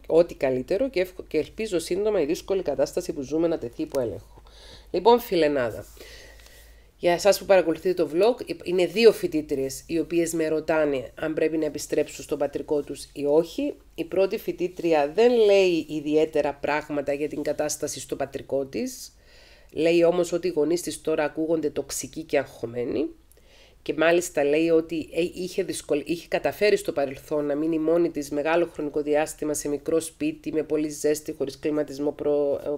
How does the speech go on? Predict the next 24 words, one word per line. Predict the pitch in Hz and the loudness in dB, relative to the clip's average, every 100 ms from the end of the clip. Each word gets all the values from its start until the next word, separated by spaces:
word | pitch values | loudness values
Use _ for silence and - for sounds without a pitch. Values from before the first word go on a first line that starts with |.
| 147 | -6
προφανώς | 160 156 160 160 160 156 - - - - - | -8 -4 -2 0 0 0 -4 -20 -20 -20 -8
και | - | -4
χωρίς | 170 165 165 165 | 2 4 4 4
ηλεκτρονικές | 165 160 160 151 151 160 | 0 2 0 0 -2 -4
συσκευές, | - 156 - 151 151 170 | -6 -10 -4 0 0 0
ενώ | 165 | 0
τώρα | 160 160 | 2 0
είναι | 156 156 | 0 -2
και | 160 | -4
καλή | 160 156 | -2 -2
θερμοκρασία | 160 156 156 156 156 160 156 | -2 -4 -2 0 -2 -2 -2
στο | 151 | -4
σπίτι, | - 156 156 | -8 -6 -6
έχει | 156 | -8
και | 160 | -6
ηλεκτρονικές | 160 151 - 151 143 156 | -4 -4 -6 -6 -4 -6
συσκευές | 156 - 151 185 226 | -6 -6 -2 -2 -2
και | - | -4
είπα, | 220 196 147 | -4 0 0
είπα | - 180 160 | 0 -2 -2
στην | - 143 | -6 -6
πρώτη | 147 131 | -6 -6
την | 135 | -8
κοπέλα, | 143 139 165 180 196 | -6 -4 -2 -2 -4